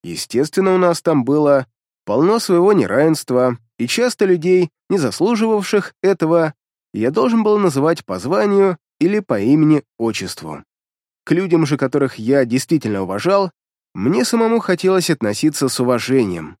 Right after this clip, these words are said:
А быть может, оно и лучше, что здесь безо всякого лицемерия тебе указывали твое место.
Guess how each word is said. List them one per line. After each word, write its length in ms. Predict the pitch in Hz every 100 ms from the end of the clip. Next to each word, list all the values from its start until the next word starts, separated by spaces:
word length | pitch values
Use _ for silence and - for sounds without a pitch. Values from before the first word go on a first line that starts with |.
| _ _ _ -
А 160 | 95 147
быть 240 | 202 -
может, 340 | 233 247 -
оно 280 | 214 214 214
и 40 | 220
лучше, 320 | 233 233 214
что 220 | - 208
здесь 320 | 143 202 190
безо 260 | 147 185 165
всякого 400 | - 180 160 151
лицемерия 720 | 127 - 113 180 185 175 160 _ _ _
тебе 280 | - 135 226
указывали 580 | 233 - 165 185 185 185
твое 320 | - 98 123
место. 600 | 123 113 98 - 90 78